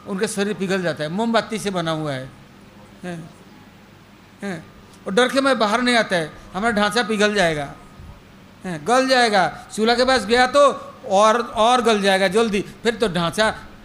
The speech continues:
लकड़ ही रह जाएगा, हड्डी रह जाएगी, हैं? उबर के इतने, इतने सुंदर ढांचा बनाया,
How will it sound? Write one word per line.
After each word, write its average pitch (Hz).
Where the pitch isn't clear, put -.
लकड़ 202
ही 214
रह 180
जाएगा, 160
हड्डी 170
रह 175
जाएगी, 147
हैं? 139
उबर 214
के 226
इतने, 226
इतने 226
सुंदर 208
ढांचा 190
बनाया, 190